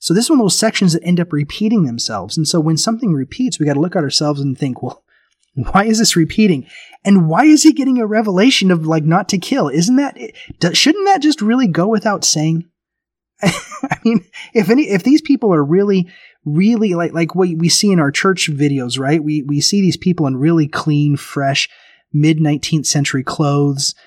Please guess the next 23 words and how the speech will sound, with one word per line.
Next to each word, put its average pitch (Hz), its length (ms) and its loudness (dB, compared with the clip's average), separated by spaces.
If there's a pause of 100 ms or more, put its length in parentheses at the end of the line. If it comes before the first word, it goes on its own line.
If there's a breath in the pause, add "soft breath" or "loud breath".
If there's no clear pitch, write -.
(160 soft breath)
and, 135 520 -4
and 147 180 0
they're, 135 340 -2
and 156 120 -2
they're 135 120 -4
always 151 300 2
very 139 240 -4
prim 156 300 -2
and 139 140 -2
proper 139 600 -4
wherever 135 380 -4
they 139 140 -2
move 139 360 0
and 135 160 -2
act. 131 420 -6
And, 123 200 -4 (760)
you 170 80 2
know, 170 80 4
we 170 80 4
have 151 100 0
a 139 40 -4
very 143 200 0
twenty-first, 147 800 -2